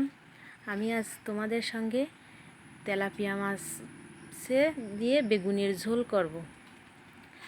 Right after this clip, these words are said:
আমার মাছটা ভাজা হয়ে গেছে লাল লাল করে। দেখো, আমার মাছগুলো আগে থেকে কেটে কুটে পরিষ্কার করে রেখে দিয়েছিলাম মশলা মাখিয়ে।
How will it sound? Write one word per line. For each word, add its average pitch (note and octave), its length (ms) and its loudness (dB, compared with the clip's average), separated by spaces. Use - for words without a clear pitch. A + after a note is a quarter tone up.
আমার G#3+ 200 0
মাছটা G#3 400 2
ভাজা G#3+ 280 2
হয়ে A3 240 4
গেছে A3+ 300 -2
লাল G3+ 160 2
লাল G3 280 4
করে। G3+ 200 2
দেখো, G#3 260 -2
আমার G#3+ 180 -2
মাছগুলো G#3 600 2
আগে G#3+ 260 4
থেকে A3 240 -2
কেটে G#3 300 0
কুটে G3 300 -4
পরিষ্কার G3+ 480 0
করে G3 200 0
রেখে G3 260 0
দিয়েছিলাম A#3 540 0
মশলা A3+ 440 0
মাখিয়ে। A#3+ 480 0